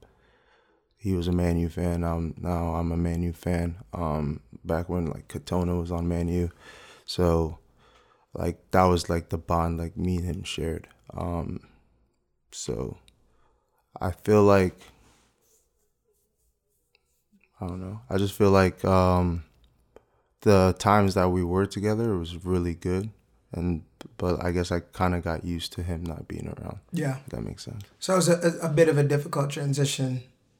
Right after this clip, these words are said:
Speaker 2: when he came back.
Speaker 1: Yeah, yeah, it was difficult. Like, he wouldn't, it's not like, he would probably stay for, like, three weeks and then have to go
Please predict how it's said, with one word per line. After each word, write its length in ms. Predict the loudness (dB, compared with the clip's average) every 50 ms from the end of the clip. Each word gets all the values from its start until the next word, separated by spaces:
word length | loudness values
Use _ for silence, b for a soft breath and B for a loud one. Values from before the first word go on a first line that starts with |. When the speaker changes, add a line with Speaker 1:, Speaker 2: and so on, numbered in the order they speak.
| _ -4
Speaker 2:
when 180 | -2 0 0
he 80 | 0 0
came 240 | 0 -2 -2 -2 -2
back. 320 | -2 -4 -6 -8 -12 -16 _ _
Speaker 1:
Yeah, 600 | 0 2 4 8 8 10 10 8 8 6 2 0
yeah, 300 | -2 -2 -4 -4 -4 -4
it 180 | -4 -2 0 0
was 260 | 2 0 0 -2 -6
difficult. 640 | -6 _ -2 -2 -2 -2 -6 -6 -4 -2 -2 -2 0
Like, 160 | 0 0 2
he 80 | 4 4
wouldn't, 300 | 6 6 6 6 4 2
it's 120 | 0 0
not 240 | 2 2 2 2 0
like, 140 | -2 0 0
he 80 | 0
would 140 | 0 0 0
probably 200 | 0 0 0 0
stay 320 | -2 -4 -2 -2 0 0
for, 140 | -2 -2 -4
like, 160 | -4 -4 -4
three 160 | -6 -6 -4 -4
weeks 300 | -4 -4 -6 -8 -10 -8
and 100 | -8 -6
then 160 | -6 -6 -6
have 240 | -6 -6 -6 -8 -10
to 100 | -12 -10
go 280 | -8 -8 -8 -8 -10